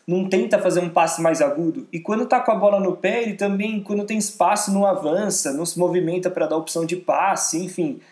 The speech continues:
Ele parece que tira um pouco do ritmo do ataque do São Paulo e do meio de campo. Por outro lado, foi o Tietê que fez o lançamento que gerou a jogada do gol.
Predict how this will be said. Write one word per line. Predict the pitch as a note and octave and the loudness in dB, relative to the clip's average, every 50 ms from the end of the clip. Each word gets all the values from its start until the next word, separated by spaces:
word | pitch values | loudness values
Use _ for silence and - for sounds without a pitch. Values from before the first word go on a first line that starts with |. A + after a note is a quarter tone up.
| _ _ _ _ - | _ _ _ _ -4
Ele | D#3 F3 G3+ G3 | -2 -2 -2 0
parece | - A3+ A3 A#3 A#3 - - | 0 0 2 2 0 0 0
que | B3+ A#3 - | -2 -2 -2
tira | - - - B3+ C#4 D4 C4 | -2 0 2 2 4 4 2
um | A3+ F#3+ | 2 0
pouco | - G#3+ G3+ G#3 G#3 | -2 -4 -4 -2 -2
do | F#3+ G#3+ | -2 -2
ritmo | F3+ - F#3+ G3+ G3 - - F#3+ F3+ F3 | 0 2 2 0 0 0 -2 -2 -2 -2
do | D#3 E3 | 0 2
ataque | F3 F3 - - - E3 D#3+ E3 D#3+ - | 0 0 0 0 0 2 2 2 -2 -4
do | D#3+ D3 C#3 | -6 -6 -6
São | - - C#3 C3 C3 | -4 -4 -4 -4 -2
Paulo | - D3 C#3+ D#3 D#3+ D#3+ | 0 2 2 4 4 2
e | D#3+ | 2
do | D#3+ E3 | 2 2
meio | E3 E3 F3 E3+ | 0 0 -2 -2
de | D#3+ F#3+ F#3+ | -4 -6 -6
campo. | - - C#3+ C3 B2 - _ _ _ _ _ _ - | -6 -6 -6 -6 -6 -10 _ _ _ _ _ _ -2
Por | - F#3 G3+ | 0 2 2
outro | A#3 A#3 - G#3 G3+ | 2 2 2 0 4
lado, | F#3 F3+ F#3 A3+ A3 G3+ G3 | 6 6 6 6 2 0 -2
foi | - G#3+ G#3+ | -2 0 -2
o | G#3 G#3 | -2 0
Tietê | - G#3 G3 - A3+ A3 | -2 -4 -2 -2 -2 -4
que | - - G3+ | -2 -4 -4
fez | - A#3+ A#3 A3 A3 | -2 -2 -2 -2 -2
o | A3 | -2
lançamento | A3 G#3+ G#3 - G#3+ G3 F#3+ F#3+ G3+ G3+ - - | 0 0 2 2 2 2 2 2 0 -2 -4 -6
que | - A3 | -4 -2
gerou | F#3+ G#3 A3+ G#3+ G3+ G3+ G#3+ | -2 0 0 0 2 2 2
a | A3 G#3 | 2 0
jogada | G3 A3 G#3 G3+ G#3 G#3 G3+ G#3 | 0 -2 2 2 2 2 2 0
do | G3+ B3 | -2 -2
gol. | A3 F#3+ F#3 G3 F#3+ F3+ F3 - | -2 0 0 2 2 2 2 0